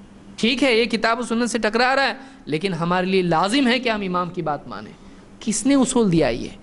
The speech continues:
चारों इमामों में से किसी एक का नाम बताएं। जो आदमी इमामों को मानने का दावा कर रहा है, इस उसूल के लिए इमाम का कौल पेश करना चाहिए ना, किसी और का नहीं। यानी फुरू में तो मुकल्लिद आदमी बन जाए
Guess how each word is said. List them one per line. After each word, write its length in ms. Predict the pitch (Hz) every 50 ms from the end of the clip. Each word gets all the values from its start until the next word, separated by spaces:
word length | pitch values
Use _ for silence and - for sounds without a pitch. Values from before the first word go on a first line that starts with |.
| - - - - - - -
चारों 380 | - 202 214 220 226 226 226 - -
इमामों 400 | 202 180 185 202 214 226 233 220
में 140 | 214 208 202
से 140 | 185 - 208
किसी 320 | 208 196 180 - 196 - -
एक 200 | 214 202 202 202
का 100 | 196 190
नाम 220 | 180 175 175 175 160
बताएं। 300 | 147 - 143 135 147 160
जो 100 | 190 269
आदमी 380 | 269 269 262 269 233 262 254
इमामों 400 | 240 240 202 202 214 226 247 247
को 120 | 220 240 233
मानने 320 | 185 185 196 208 233 240
का 100 | 220 185
दावा 280 | 185 190 185 214 262 269
कर 160 | 226 247 226
रहा 160 | 202 208 202
है, 180 | 220 247 294 - - - - - - -
इस 160 | 247 233 - 311
उसूल 280 | 240 - 277 294 285
के 140 | 240 311 302
लिए 160 | 302 294 285
इमाम 260 | 269 262 277 311 320
का 100 | 277 320
कौल 200 | 302 254 294 302
पेश 220 | 294 294 285 262 -
करना 300 | - 240 220 220 220 214
चाहिए 240 | 208 208 185 180 202
ना, 160 | 254 294 214 - - -
किसी 180 | 208 175 208
और 200 | 190 190 208 240
का 120 | 233 240 220
नहीं। 140 | 233 233 - - - - - - - - - - - - - - - - - - - - - - - - - - - - - - - - - - - -
यानी 200 | 170 175 208 233
फुरू 420 | 208 185 - - 185 190 226 240
में 200 | 254 262 269 262
तो 100 | 269 262
मुकल्लिद 400 | 254 247 233 226 233 240 277 302
आदमी 280 | 285 214 214 202 208 202
बन 180 | 180 175 170 165
जाए 440 | 165 170 196 220 254 302 - -